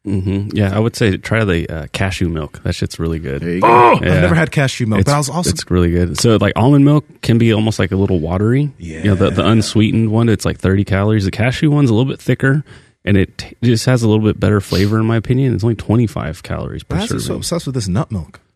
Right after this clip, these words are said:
Speaker 1: Yeah, lots of, yeah.
Speaker 2: Mm-hmm.
Speaker 1: I, gonna have to sneak in a nut eventually every day.
Speaker 2: Mm-hmm.
Speaker 1: I have
Speaker 3: Nah,
Speaker 1: to.
Speaker 3: it's funny. Uh,
Speaker 1: <laughs>
Speaker 3: uh, my girl drinks almond milk,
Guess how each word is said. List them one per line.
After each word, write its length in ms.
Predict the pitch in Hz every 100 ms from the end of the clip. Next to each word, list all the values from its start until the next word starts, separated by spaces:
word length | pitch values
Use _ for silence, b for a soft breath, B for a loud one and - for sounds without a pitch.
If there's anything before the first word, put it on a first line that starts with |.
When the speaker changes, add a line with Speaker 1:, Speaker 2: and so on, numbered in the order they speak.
| _
Speaker 1:
Yeah, 220 | 101 95
lots 280 | 85 101 -
of, 140 | 95 -
yeah. 160 | - 95
Speaker 2:
Mm-hmm. 760 | 92 95 101 104 101 101 113
Speaker 1:
I, 20 | 113
gonna 200 | 117 120
have 140 | 117
to 80 | 107
sneak 280 | - 107 101
in 120 | 101
a 40 |
nut 280 | 92 95 90
eventually 520 | 90 90 90 90 82 87
every 220 | 85 85
day. 180 | 85 87
Speaker 2:
Mm-hmm. 540 | 90 95 101 113 -
Speaker 1:
I 80 | 85
have 260 | - 92 85
Speaker 3:
Nah, 200 | 110 92
Speaker 1:
to. 80 | - _
Speaker 3:
it's 140 | 107 95
funny. 220 | 101 92
Uh, 60 | 98
Speaker 1:
<laughs> 320 | 95 95 - 92 87
Speaker 3:
uh, 40 |
my 80 | 87
girl 160 | 87 92
drinks 300 | 101 95 -
almond 340 | 92 101 98 82
milk, 240 | 73 -